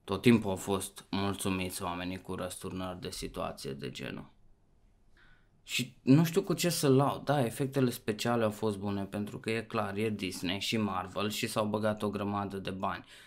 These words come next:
Dar, uh, după Endgame sau Infinity War, îs foarte greu impresionat de patru personaje care se bat în același timp.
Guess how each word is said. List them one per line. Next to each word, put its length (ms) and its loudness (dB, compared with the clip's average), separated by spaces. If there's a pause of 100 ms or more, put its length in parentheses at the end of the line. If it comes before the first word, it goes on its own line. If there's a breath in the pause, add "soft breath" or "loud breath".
(120)
Dar, 460 6 (180)
uh, 380 -4
după 280 4
Endgame 640 6
sau 240 -4
Infinity 500 2
War, 340 0 (260 loud breath)
îs 180 -4
foarte 380 2
greu 340 2
impresionat 800 -2
de 300 -4 (1080)
patru 300 4
personaje 600 2
care 240 -2
se 180 -4
bat 360 -8
în 140 -6
același 480 -8
timp. 220 -12